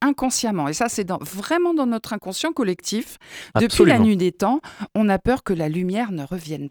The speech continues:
Speaker 1: pas. Et ça, c'est sûr qu'on sait pas forcément l'exprimer,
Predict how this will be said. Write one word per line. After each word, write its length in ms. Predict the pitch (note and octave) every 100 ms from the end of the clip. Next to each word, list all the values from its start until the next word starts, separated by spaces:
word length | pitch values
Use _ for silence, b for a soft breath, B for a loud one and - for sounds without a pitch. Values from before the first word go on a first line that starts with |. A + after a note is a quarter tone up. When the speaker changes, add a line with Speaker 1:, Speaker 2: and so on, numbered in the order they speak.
| -
Speaker 1:
pas. 120 | - _ _ _ _ B B B -
Et 80 | F3+
ça, 180 | A#3
c'est 160 | A3+ G3
sûr 240 | - E4+
qu'on 100 | -
sait 180 | A3+ A3
pas 160 | - C#4
forcément 500 | C4 - G#3 F#3+ A#3
l'exprimer, 760 | A#3+ - - F#3 E3 F#3+ C#4+